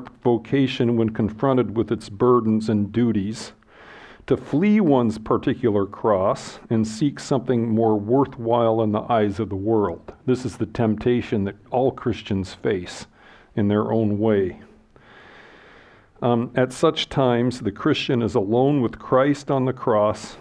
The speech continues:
and shares his agony. When every possibility has been closed, God teaches the Christian how rightly to pray." So he says,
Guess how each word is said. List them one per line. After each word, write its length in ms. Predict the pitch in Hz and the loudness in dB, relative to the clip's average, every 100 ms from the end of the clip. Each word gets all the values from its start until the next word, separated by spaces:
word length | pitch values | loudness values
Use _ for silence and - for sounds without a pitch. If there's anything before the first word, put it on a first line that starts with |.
| - | -4
and 160 | 104 | -2
shares 600 | 98 - 139 139 143 127 - | -2 -2 2 4 4 0 -2
his 420 | 113 123 117 - - | 2 2 2 -4 -2
agony. 600 | 127 123 120 110 110 - - - - - - - - - - | 2 4 4 2 -2 -6 -16 -20 -20 -20 -20 -20 -20 -20 -2
When 260 | 113 113 131 | 2 2 2
every 240 | 135 147 | 2 2
possibility 920 | 143 127 127 - 123 131 123 123 117 | 2 0 0 0 0 2 4 4 2
has 220 | 110 101 | 0 -4
been 200 | - 104 | -2 -4
closed, 680 | 101 - 131 123 131 131 - - - - | -4 0 4 6 4 0 -6 -16 -20 -14
God 360 | - 120 120 110 | 0 2 2 0
teaches 400 | 127 113 120 101 | -4 -2 -4 -4
the 80 | 107 | -6
Christian 520 | 104 131 - - 113 | 0 -2 0 -2 -2
how 180 | 110 107 | 0 0
rightly 500 | 101 104 113 104 104 | 0 0 0 -2 -2
to 80 | 95 | -4
pray." 600 | - - 110 92 80 - - - - - - _ _ _ | -6 0 0 0 -4 -14 -20 -20 -20 -20 -20 _ _ _
So 220 | - 113 101 | -10 -4 -2
he 80 | |
says, 520 | 95 - 113 110 107 | -4 -2 0 0 -2